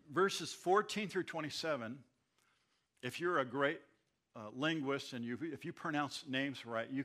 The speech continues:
go right ahead. There's some real interesting names. They're actually fun to read. I like some of the names, but this is really just a genealogy of Moses and Aaron. There's only the, the three sons of,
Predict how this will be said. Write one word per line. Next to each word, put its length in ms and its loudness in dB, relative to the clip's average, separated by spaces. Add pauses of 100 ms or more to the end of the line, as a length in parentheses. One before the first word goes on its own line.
(140)
go 120 -6
right 320 -2
ahead. 300 -6 (1200)
There's 160 -2
some 180 2
real 160 2
interesting 480 -2
names. 180 -2
They're 140 6
actually 320 6
fun 300 0
to 80 -2
read. 220 0
I 80 4
like 240 0
some 200 -6
of 80 -6
the 60 -8
names, 260 -10
but 160 -8 (260)
this 180 6
is 140 2
really 220 6
just 280 2
a 100 2 (340)
genealogy 840 6
of 100 4
Moses 560 2
and 180 0
Aaron. 480 2 (640)
There's 180 -2
only 240 4
the, 320 2
the 120 0
three 340 4
sons 560 0
of, 240 0